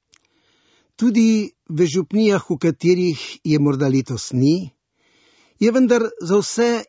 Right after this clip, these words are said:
primerno, da o birmi večkrat razmišljamo. Saj je to življenjska zadeva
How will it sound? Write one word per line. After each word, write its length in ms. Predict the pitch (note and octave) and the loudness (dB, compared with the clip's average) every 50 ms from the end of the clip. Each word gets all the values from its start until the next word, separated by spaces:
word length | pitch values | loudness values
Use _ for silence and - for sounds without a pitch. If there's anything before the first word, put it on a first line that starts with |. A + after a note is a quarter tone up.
| - - _ _ _ _ _ - | -16 -20 _ _ _ _ _ -2
primerno, 760 | F#3+ G3 E3+ E3 E3 F3+ G3+ G3+ F#3+ G3+ G3 G3 G3 F#3+ - - | 0 2 2 4 4 2 2 0 0 -2 -2 -2 -2 -4 -8 -8
da 200 | - D3+ E3+ D#3+ | -4 0 0 0
o 20 | D3+ | 0
birmi 440 | C#3+ D#3 G#3 A3+ G#3 G#3 G3 F3+ D3+ | 0 0 0 0 2 2 0 0 0
večkrat 420 | F#3 B3 A#3+ - - F#3 D#3 - | 0 -2 -4 -4 -6 -6 -4 -2
razmišljamo. 800 | C#3+ C3+ B2+ - B2 A2 G2+ F#2 - - - C#2+ - - - _ _ _ _ _ _ _ _ _ _ _ _ _ _ _ _ _ _ _ _ _ _ _ _ | -2 -4 -4 -4 -6 -8 -8 -8 -12 -12 -14 -14 -16 -18 -20 _ _ _ _ _ _ _ _ _ _ _ _ _ _ _ _ _ _ _ _ _ _ _ _
Saj 200 | - - - D#3+ | -8 -2 0 2
je 80 | D#3 C3 | 2 2
to 180 | - D3+ C#3+ | 2 0 0
življenjska 580 | B2+ A#2+ B2+ A#2+ C#3 E3+ G#3+ A3 - - - G3+ | 0 0 -2 -2 0 -2 -2 -4 -4 -6 -6 -6
zadeva 520 | E3+ F#3+ F#3 D#3 F3+ E3+ E3 D#3 E3+ E3 | -4 -4 -2 0 0 0 0 0 -2 -4